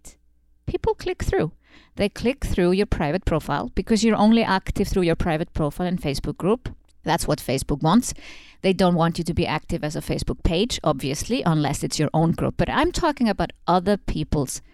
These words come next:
Facebook groups. Now, if you go in with the intention, "Oh, I'm gonna find clients in here," uh,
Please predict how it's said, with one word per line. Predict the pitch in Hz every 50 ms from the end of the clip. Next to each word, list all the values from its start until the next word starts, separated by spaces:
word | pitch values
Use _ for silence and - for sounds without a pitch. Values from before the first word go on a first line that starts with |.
| _ - -
Facebook | - - - 311 294 - - - 165 -
groups. | - 147 131 - - - - - _ _ _ _ _ _ _ - - - - - - - - -
Now, | 240 262 254 247
if | 247 -
you | 262 233
go | - 269 269 302
in | 294 - 269 254 247
with | 233 226 -
the | - 202
intention, | 196 185 - - 214 208 202 - - 175 - -
"Oh, | 214 226 - - -
I'm | 190 196
gonna | - 190 175 165
find | - 165 165 160 160
clients | - - 180 180 175 165 147 147 -
in | - 147
here," | 143 147 147 147 147 151 156 - - _ _ _ - - - - - _ _ _ _ -
uh, | 480 508 523 523 523 508 508 494 480